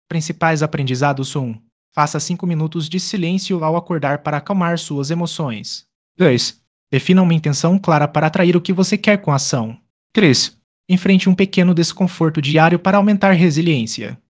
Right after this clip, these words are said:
Quatro. Repita rituais simples todo dia para criar hábitos duradouros. Cinco. Foque no presente e controle apenas o que depende de você. Ritual de amanhã prático para aumentar resiliência, regular emoções e criar hábitos. Introdução prática.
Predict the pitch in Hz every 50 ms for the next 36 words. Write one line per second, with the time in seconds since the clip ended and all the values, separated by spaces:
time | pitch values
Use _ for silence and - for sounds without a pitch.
0 | _ _ _ - 151 139 - - 143 - _ _ _ _ _ _ - 139 - 139
1 | 139 - 165 139 175 185 - 214 175 139 143 151 - - 165 160 156 185 180 -
2 | - - 170 160 165 170 151 180 175 190 185 175 175 - 170 160 165 170 165 165
3 | 165 165 175 - 196 165 151 175 190 196 180 143 147 135 120 113 104 113 120 -
4 | - - - _ _ _ _ _ - - 202 180 143 120 - 123 - _ _ _
5 | _ _ _ - - 185 185 214 214 196 202 202 202 156 151 151 143 - - 185
6 | 180 - 208 220 214 - 160 143 139 143 147 151 - 165 175 185 190 185 196 -
7 | 196 160 185 185 - 143 135 135 131 131 143 143 123 127 120 - - 127 117 110
8 | 113 - _ _ _ _ _ _ - 185 185 - 175 180 185 170 170 170 175 190
9 | 214 190 175 175 180 180 - 165 160 175 175 - - - 165 - - 190 190 190
10 | 185 185 202 196 196 185 175 143 175 175 151 160 170 147 135 135 139 143 - -
11 | 160 156 _ _ - - 165 160 175 156 147 160 165 175 180 180 175 - - 160
12 | 160 160 156 - - - 156 - 170 170 170 170 175 175 170 170 190 - 196 160
13 | 175 170 180 196 196 190 208 190 - - 196 202 196 196 160 143 131 123 - -
14 | - - -